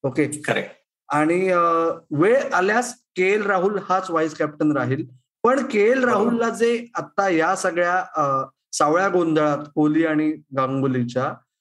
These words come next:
Speaker 1: बीसीसीआयने अजून एक घोडचूक केली की जे संघ तुम्ही निवडला तेव्हा तुम्ही टेस्ट मॅचेसचा व्हाईस कॅप्टन अनाऊन्स केला नव्हता, तेव्हा तुम्ही वन डे कॅप्टन अनाऊन्स केला.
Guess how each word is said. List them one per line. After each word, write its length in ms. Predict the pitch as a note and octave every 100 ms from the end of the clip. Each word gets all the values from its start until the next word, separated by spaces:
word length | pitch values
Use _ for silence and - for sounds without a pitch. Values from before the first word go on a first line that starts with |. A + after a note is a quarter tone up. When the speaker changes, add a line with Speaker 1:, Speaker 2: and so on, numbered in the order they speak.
| _ -
Speaker 1:
बीसीसीआयने 580 | D3 D#3 A3 G#3+ G#3+ A3
अजून 380 | A#3 F3+ F3+ B3+
एक 120 | B3+ - - E3
घोडचूक 480 | E3 E3+ F#3 D#3 D#3
केली 480 | B2+ B2 D3 - _ -
की 100 | F#3+
जे 240 | D#3+ G3+
संघ 360 | A#3 G3 F#3 G3
तुम्ही 320 | A#3+ A#3+ A#3+ A#3+ A#3
निवडला 560 | F#3 F3+ F3+ D3+ C3 C#3 - _ _ _
तेव्हा 220 | F3+ G3 A3+
तुम्ही 300 | A#3 A3+ A3+
टेस्ट 340 | G3+ F#3 -
मॅचेसचा 380 | F#3 F#3 F#3+ G3
व्हाईस 280 | F3 D3+ D3+
कॅप्टन 340 | E3 D#3 E3+
अनाऊन्स 400 | D3 C3+ D3 D3
केला 180 | C#3+ C3
नव्हता, 340 | B2 A#2+ B2 D3
तेव्हा 460 | - _ E3 F#3
तुम्ही 180 | G3+ G#3
वन 320 | F#3+ F3 F3
डे 140 | A3 A#3
कॅप्टन 480 | G3+ - F#3+ E3 D3
अनाऊन्स 380 | C#3+ C3+ C3 -
केला. 240 | A#2 A2+